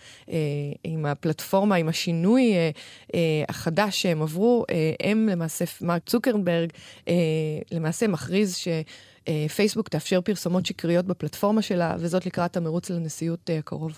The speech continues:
אה, ובא. יותר ויותר פרסומות שהן לא אמיתיות. אה, מה שמעניין פה זה שפייסבוק עד היום כן, אה, עשתה איזושהי פילטרציה לתוכן ש-,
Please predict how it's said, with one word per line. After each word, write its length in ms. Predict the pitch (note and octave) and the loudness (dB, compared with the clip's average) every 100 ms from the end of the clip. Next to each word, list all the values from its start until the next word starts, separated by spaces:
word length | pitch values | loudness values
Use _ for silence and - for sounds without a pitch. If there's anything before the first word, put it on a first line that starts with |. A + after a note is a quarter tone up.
| - | -6
אה, 180 | D#3+ D3 | -4 -4
ובא. 280 | D3 C#3+ A#3 A#3 - - - - | -4 2 2 0 -12 -18 -18 -2
יותר 300 | F3 - B3+ | -2 4 4
ויותר 240 | C4+ G#3+ | 4 2
פרסומות 420 | G#3 A3+ F3 G3 - | -2 -2 -2 -2 -2
שהן 200 | D#3+ D#3 | -4 0
לא 160 | F3+ | 2
אמיתיות. 500 | G#3+ F#3+ D#3+ E3 - - - - - | 2 0 0 0 0 -6 -20 -16 -2
אה, 60 | E3 D#3+ D#3+ D#3+ D3+ - | 0 2 2 2 -2 -4
מה 140 | E3 | -6
שמעניין 440 | E3 F3+ D#3 F#3+ D#4+ | -2 0 2 2 2
פה 160 | A#3 F#3 | 2 0
זה 160 | D#3+ | 0
שפייסבוק 760 | D#3 - D3+ D3 - F#3 F3 - | -4 -2 -2 -2 0 -2 -2 -4
עד 100 | E3 | 0
היום 160 | F3 | 0
כן, 340 | F3+ F3+ F#3 F3+ | 2 0 2 2
אה, 240 | F3 D#3+ D#3 - - - | 2 0 -2 -10 -18 -6
עשתה 280 | D#3+ - F#3 | -6 0 2
איזושהי 320 | F3 - E3+ | 2 -2 -6
פילטרציה 680 | - F3 - F#3 F#3+ G3 E3+ | -2 -4 0 -2 0 0 2
לתוכן 640 | D#3 D3 - - C#3 F#3 | 2 -2 0 0 2 -2
ש-, 120 | E3 | -2